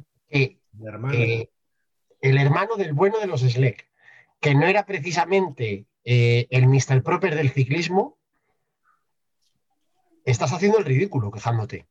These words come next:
Speaker 1: de esto, porque tú has sido el más cerdo que la Charito. Entonces tú ahora no puedes,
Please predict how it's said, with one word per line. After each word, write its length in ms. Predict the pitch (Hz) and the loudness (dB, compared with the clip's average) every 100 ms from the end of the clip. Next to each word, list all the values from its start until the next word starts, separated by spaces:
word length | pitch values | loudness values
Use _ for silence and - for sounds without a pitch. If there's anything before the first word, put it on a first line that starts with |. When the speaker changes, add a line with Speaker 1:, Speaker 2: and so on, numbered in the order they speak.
| _ _ | _ _
Speaker 1:
de 140 | 107 | -6
esto, 320 | 98 - - - _ _ _ | -4 -6 -14 -18 _ _ _
porque 240 | 147 131 131 | -2 0 0
tú 80 | |
has 80 | 180 | 0
sido 220 | - 208 208 | -2 0 0
el 100 | 151 | 2
más 340 | 139 143 156 | 2 2 0
cerdo 240 | 180 190 202 | -4 -4 -2
que 80 | |
la 80 | 175 | -4
Charito. 440 | 127 131 - 101 - _ _ _ _ _ - _ _ _ _ _ | -4 -6 -6 -14 -20 _ _ _ _ _ -20 _ _ _ _ _
Entonces 380 | - 135 160 190 | -2 0 2 0
tú 80 | 196 | 0
ahora 140 | 196 | 0
no 100 | 208 | 0
puedes, 300 | 196 180 143 | -2 -2 -4